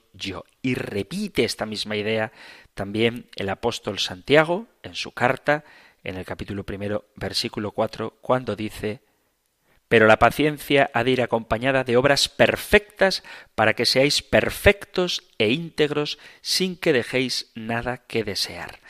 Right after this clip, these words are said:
Por lo tanto, estamos llamados a un crecimiento constante, continuo, que nos lleve a equipararnos dentro de lo humanamente posible, movidos por la gracia, a la santidad y a la perfección de Dios mismo. Pero este crecimiento,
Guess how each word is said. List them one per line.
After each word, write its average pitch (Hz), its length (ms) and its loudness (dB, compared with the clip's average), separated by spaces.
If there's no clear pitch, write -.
Por 113 160 4
lo 156 80 8
tanto, 147 440 2
estamos 127 360 -6
llamados 120 480 -2
a 101 80 0
un 127 140 -6
crecimiento 143 800 -2
constante, 170 920 -2
continuo, 180 720 -4
que - 200 -4
nos 107 300 -6
lleve 180 400 0
a 107 260 2
equipararnos 123 800 -2
dentro 95 320 -8
de 95 80 -6
lo 98 80 -4
humanamente 120 480 -2
posible, 180 480 0
movidos 131 680 6
por 151 200 -2
la 151 80 2
gracia, 127 420 -2
a - 120 -2
la 92 120 -4
santidad 160 580 0
y 110 120 -2
a 123 60 2
la 156 100 2
perfección 117 580 -6
de 104 140 -8
Dios 95 340 -6
mismo. 90 380 -10
Pero 131 180 6
este 202 200 4
crecimiento, 190 880 0